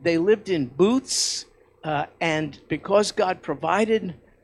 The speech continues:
for them in their wilderness wanderings, then God says, "Now I want you to remember that. I want you to remember how I provided for you when you lived in booths or Sukkot in the wilderness." And so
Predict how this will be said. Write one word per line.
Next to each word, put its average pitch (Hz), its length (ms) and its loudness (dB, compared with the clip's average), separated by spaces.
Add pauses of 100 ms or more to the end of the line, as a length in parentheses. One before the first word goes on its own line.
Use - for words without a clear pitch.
(180)
for 180 260 0
them 202 220 0
in 170 120 2
their 160 120 4
wilderness 185 640 2
wanderings, 175 880 0 (320)
then 214 240 4
God 196 320 0
says, 165 320 2
"Now 143 160 0
I 139 60 0
want 120 280 -2
you 131 80 -10
to 135 120 -4
remember 135 420 -2
that. - 500 -10 (600)
I 147 120 2
want 165 240 2
you 165 80 -2
to 160 180 2
remember 165 480 2
how 147 220 0
I 147 140 2
provided 165 600 0
for 151 240 -2
you 147 160 2
when 147 180 0
you 143 120 0
lived 165 360 0
in 143 140 0
booths 156 640 2 (260)
or 151 180 -2
Sukkot 160 540 2
in 139 120 -2
the 143 80 2
wilderness." 226 440 2
And 151 120 -4
so 147 340 0